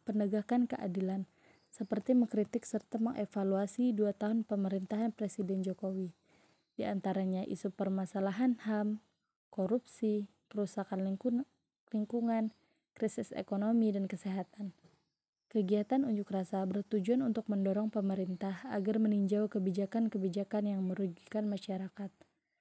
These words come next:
serta kegiatan demonstrasi juga menyadarkan masyarakat Indonesia akan isu-isu pemerintahan yang sedang terjadi.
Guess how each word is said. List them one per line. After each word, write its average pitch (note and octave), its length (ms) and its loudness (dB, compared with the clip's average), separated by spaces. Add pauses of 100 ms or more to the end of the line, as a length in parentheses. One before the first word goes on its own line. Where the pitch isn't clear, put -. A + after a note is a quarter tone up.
(220)
serta A3 400 -2
kegiatan G3+ 560 0
demonstrasi G3 880 -2 (400)
juga G3+ 240 2
menyadarkan G3 640 2
masyarakat G3 480 -2
Indonesia F#3+ 800 -2 (160)
akan A3 240 -2
isu-isu A3 560 -4
pemerintahan F#3+ 640 -2
yang G3+ 160 -2
sedang F#3+ 400 -4
terjadi. F#3 480 -6